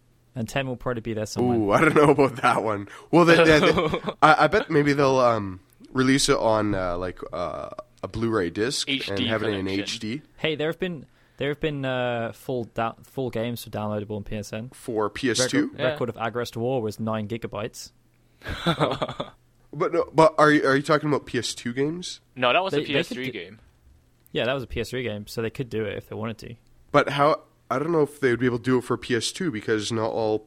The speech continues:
Speaker 2: systems are compatible with that.
Speaker 1: Oh, they are.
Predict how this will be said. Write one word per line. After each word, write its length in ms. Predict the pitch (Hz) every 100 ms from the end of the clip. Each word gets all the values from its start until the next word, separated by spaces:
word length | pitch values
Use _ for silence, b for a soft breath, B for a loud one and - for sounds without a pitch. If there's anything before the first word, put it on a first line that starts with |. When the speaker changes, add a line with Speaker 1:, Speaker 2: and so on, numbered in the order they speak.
| -
Speaker 2:
systems 500 | - 139 - 117 110
are 100 | 110
compatible 480 | - 107 117 156 101
with 140 | 90
that. 240 | 87 82 - - _ -
Speaker 1:
Oh, 480 | 143 143 139 139 127
they 260 | 123 123 -
are. 640 | - 113 110 110 107 107